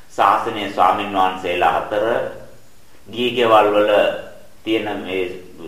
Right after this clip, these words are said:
ගී කට්ටිය හතර මොන හරි ප්‍රශ්නයක් ඇති වෙනවා නම් මේවා ගොඩාක් දුරට දැනගත්ත නිසා ඇති වෙන ප්‍රශ්නයක්.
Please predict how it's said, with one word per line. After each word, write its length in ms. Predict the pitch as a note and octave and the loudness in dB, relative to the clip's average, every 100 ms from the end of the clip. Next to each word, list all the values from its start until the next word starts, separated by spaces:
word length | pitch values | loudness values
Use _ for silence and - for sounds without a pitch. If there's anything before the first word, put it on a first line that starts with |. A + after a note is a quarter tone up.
| D#2+ | -12
ගී 240 | E2 G#2 | -10 -10
කට්ටිය 380 | G#2 G#2 - G2 | -2 -2 0 -4
හතර 360 | G2 - A#2+ B2+ D#3 - - - - - - - - | -2 -2 -2 -2 -4 -6 -12 -20 -20 -20 -20 -20 -6
මොන 200 | A#2+ F3 | 0 2
හරි 180 | F#3+ | 4
ප්‍රශ්නයක් 460 | F3+ B2+ B2 - D#3+ D3 | 4 2 0 -2 -4 -2
ඇති 240 | B2 B2 | -2 -2
වෙනවා 260 | A#2+ B2+ C3 | -2 0 -2
නම් 220 | F#3+ D#3+ | 0 -2
මේවා 260 | C#3+ E3 - | -2 -2 0
ගොඩාක් 360 | A3 C#3 E3+ | 2 4 4
දුරට 340 | E3 D#3+ G#3 - | 2 -4 -4 0
දැනගත්ත 560 | A#2+ - F#3+ F#3+ - F#3+ F3 | 2 2 2 0 0 -2 0
නිසා 400 | A#2+ - F3+ G#3 | -4 0 2 2
ඇති 300 | - - C#3+ | 0 -4 -4
වෙන 140 | C#3 - | -6 -4
ප්‍රශ්නයක්. 580 | - B2 - D#2+ C#2 | -2 -2 -4 -6 -6